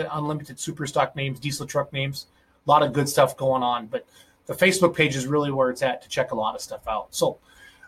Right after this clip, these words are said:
um, Merry Christmas. Keep this event in your, um, itinerary for May thirteenth and fourteenth of twenty twenty-two.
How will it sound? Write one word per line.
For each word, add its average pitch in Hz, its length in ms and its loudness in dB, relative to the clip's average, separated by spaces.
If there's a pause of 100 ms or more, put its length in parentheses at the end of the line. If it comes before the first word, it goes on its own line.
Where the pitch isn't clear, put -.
um, 127 500 0
Merry 185 240 8
Christmas. 208 480 4 (1000)
Keep 208 320 4
this 185 520 4
event 175 420 4
in 170 180 -2
your, 160 360 0
um, 135 340 -4 (160)
itinerary 160 600 0
for 151 180 -4
May 147 160 0
thirteenth 151 440 -4
and 143 120 -10
fourteenth 156 580 -4 (240)
of - 80 -10
twenty 147 260 0
twenty-two. 147 540 2